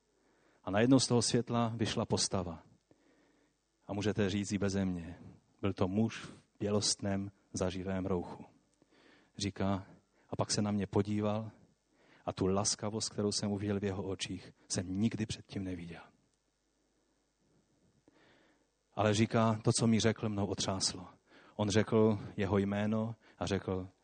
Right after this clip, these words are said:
"Uvědom si, že vedeš lidi do záhuby. Je čas s tím skončit." A on mu tam vydal svůj život. A jelikož byl imámem a v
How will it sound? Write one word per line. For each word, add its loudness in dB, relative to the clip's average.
"Uvědom 2
si, -2
že 0
vedeš 0
lidi -2
do -2
záhuby. -6
Je 0
čas 0
s 0
tím -4
skončit." -6
A -4
on 2
mu 4
tam -2
vydal 2
svůj 2
život. 0
A 6
jelikož 10
byl 10
imámem 8
a 6
v 2